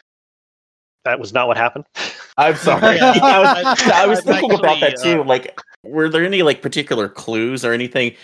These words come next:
Speaker 2: Uh, 'cause it sounded like, you know, the people who were dying were getting some <laughs> clues, but unfortunately couldn't tell us.
Speaker 3: Yeah,
Speaker 1: Yep, no.
Speaker 3: I've also never played Phasmophobia, so, like, I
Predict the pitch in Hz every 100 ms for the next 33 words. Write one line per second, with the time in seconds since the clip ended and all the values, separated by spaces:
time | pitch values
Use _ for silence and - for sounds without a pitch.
0 | - - - 254 127 123 202 175 147 139
1 | 123 117 151 131 120 113 98 87 101 95
2 | 92 87 90 92 90 87 101 - 180 175
3 | 165 - 208 180 - 160 - 147 147 139
4 | - 117 - 104 98 95 113 - - _
5 | _ _ - 143 131 175 180 180 170 175
6 | - 185 131 101 151 127 - 139 120 127
7 | 117 104 - 117 104 101 - 147 110 120
8 | 113 - 117 120